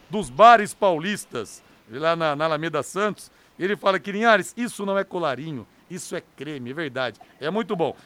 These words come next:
Mas o chopp lá do Léo Petiscaria também é sensacional. Grande abraço, Lúcio, valeu!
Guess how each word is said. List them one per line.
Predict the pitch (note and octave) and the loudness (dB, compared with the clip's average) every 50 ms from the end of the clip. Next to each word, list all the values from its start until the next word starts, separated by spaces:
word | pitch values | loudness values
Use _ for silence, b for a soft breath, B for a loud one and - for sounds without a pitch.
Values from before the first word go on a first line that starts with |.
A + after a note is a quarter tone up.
| b | b
Mas | b F3+ G#3+ A#3 G#3+ | b 2 2 2 2
o | A#3 | -2
chopp | F#3 - - B3 C4+ C#4 - - C4 B3 - b b b b | -6 -4 0 2 2 2 2 2 -2 -2 -2 b b b b
lá | E3+ G#3+ A#3+ A#3+ | 4 6 6 6
do | F#3+ A3 | 6 4
Léo | A3 A#3 A3 | 2 2 2
Petiscaria | A3+ A3 G#3 - - G#3 F#3+ G#3 A3+ | 2 -2 -4 -4 -2 -2 0 0 0
também | - - G#3 G3 F#3+ A3 A3 - b b b b - | 0 0 -2 -2 0 -2 -4 -4 b b b b -2
é | A#3+ C4+ B3+ | 2 2 2
sensacional. | A3+ - - G#3 G3 D#3+ - - E3+ D#3 - - D3 B2+ A2 F2+ D#2 - - _ b b b b b - | 2 0 -2 -4 -4 -4 -2 -4 -4 -4 -4 -6 -8 -8 -8 -10 -12 -14 -20 _ b b b b b 0
Grande | F#3+ B3 C#4+ C4+ C4 | 4 4 4 6 6
abraço, | B3+ C4+ C4+ C4 A#3 - B3 | 6 6 6 6 6 4 0
Lúcio, | B3 B3+ A#3+ - A3+ | -2 -2 -2 0 2
valeu! | B3 C4 C4 C4+ B3+ A#3 E3 A#2 F2 | 2 4 6 8 6 6 6 2 -4